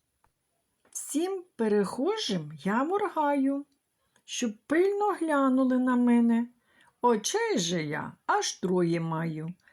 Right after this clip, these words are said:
Червоне, жовте і зелене.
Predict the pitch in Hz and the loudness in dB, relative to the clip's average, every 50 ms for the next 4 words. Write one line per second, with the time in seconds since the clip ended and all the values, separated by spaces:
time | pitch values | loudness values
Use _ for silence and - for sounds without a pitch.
0 | _ _ _ _ _ - - - 202 180 156 147 143 151 180 269 403 415 370 202 | _ _ _ _ _ -8 -4 -2 -2 -2 -2 -2 -4 -4 -4 -4 -4 -4 -4 -6
1 | - 139 - _ _ _ _ _ 254 160 143 156 202 220 277 370 381 - - _ | -6 -8 -12 _ _ _ _ _ -10 -8 -4 -2 -2 0 -2 -2 -4 -8 -14 _
2 | - 151 139 143 - _ _ _ _ 190 180 180 175 185 254 339 381 381 349 302 | -10 -10 -10 -10 -12 _ _ _ _ -2 -2 0 0 0 -2 -2 -2 -2 -2 0
3 | 269 254 247 247 247 240 240 240 | 0 0 0 0 0 -2 -2 -4